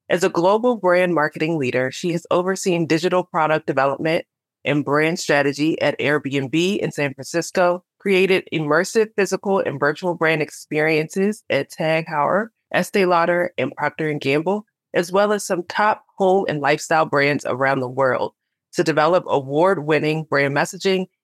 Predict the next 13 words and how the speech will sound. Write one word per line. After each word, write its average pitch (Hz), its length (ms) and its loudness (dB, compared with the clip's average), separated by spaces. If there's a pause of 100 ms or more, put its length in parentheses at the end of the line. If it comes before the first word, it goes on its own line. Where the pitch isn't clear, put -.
(120)
and 147 120 0
engagement 143 520 -4
campaigns. 185 640 -4 (460)
Her 190 80 0
background 208 480 2
in 196 80 2
interior 170 380 0
design 160 340 0
and 135 100 -2
marketing 170 440 0
has 165 200 -6
made 156 220 0
her 156 160 -10